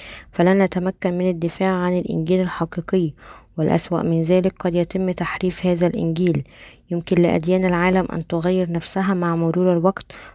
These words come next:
ولكن من خلال ألوان ثياب رئيس الكهنة أظهر لنا الله الحقيقة المطلقة التي لا تتغير للخيط الأزرق والأرجواني والقرمزي من خلال ثياب رئيس الكهنة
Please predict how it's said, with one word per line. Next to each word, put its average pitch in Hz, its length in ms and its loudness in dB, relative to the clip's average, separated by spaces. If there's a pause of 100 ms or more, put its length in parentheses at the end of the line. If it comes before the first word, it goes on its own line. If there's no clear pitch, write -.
(160)
ولكن 180 380 2
من 175 80 -2
خلال 175 440 2
ألوان 180 320 2
ثياب 180 380 0
رئيس 175 320 0
الكهنة 190 520 -2 (540)
أظهر 185 320 4
لنا 190 240 2
الله 180 300 0
الحقيقة 180 500 -6
المطلقة 170 540 -2
التي 175 300 0
لا 175 80 0
تتغير 185 600 0
للخيط 175 420 -4
الأزرق 180 540 -2
والأرجواني 165 680 0
والقرمزي 170 800 0 (480)
من 180 80 -2
خلال 185 400 2
ثياب 180 380 -2
رئيس 180 320 -2
الكهنة 196 520 0